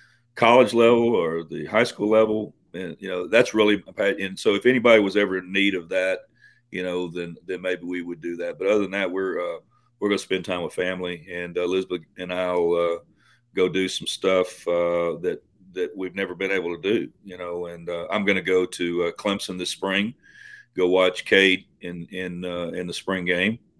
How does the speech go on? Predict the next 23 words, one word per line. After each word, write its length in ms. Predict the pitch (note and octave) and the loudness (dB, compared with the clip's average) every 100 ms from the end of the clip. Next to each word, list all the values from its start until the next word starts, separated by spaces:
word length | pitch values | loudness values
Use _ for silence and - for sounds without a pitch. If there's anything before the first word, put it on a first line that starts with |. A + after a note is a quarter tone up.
| _ _ _ _ - G#2 | _ _ _ _ -14 -6
Uh, 600 | F2+ F2+ F2 F2 F2 F2 - - - _ | -2 -2 0 0 -2 -4 -10 -20 -20 _
while 200 | - F#2 | 2 4
I'm 140 | F#2+ F#2 | 4 4
there, 200 | F#2+ G2+ | 4 4
and 80 | |
we'll 80 | F#2+ | 2
see 260 | F2+ G2 F#2+ | 0 0 2
Larry 300 | F#2 F#2+ F#2+ | 4 4 4
Applewhite 540 | F#2+ G2 F#2+ F#2 G2 | 4 2 4 4 4
and 100 | - | 2
Sandra. 400 | - F#2 F#2+ G2+ | -2 0 0 0
We'll 120 | F#2+ | 0
play 180 | F2 G2 | 2 4
a 20 | |
little 200 | F2+ F2+ | 4 4
golf 340 | E2 F2 F#2+ F#2 | 2 2 2 4
up, 260 | F2+ - | 0 0
up 200 | F#2+ F#2 | -2 -2
in 100 | F2 | -4
North 240 | F2 F2+ F2+ | -2 -2 -2
Georgia, 360 | F2+ F#2 G2+ | -2 -2 -2
and 160 | G#2 D#2+ | -4 -6
so 280 | - E2 | -4 -4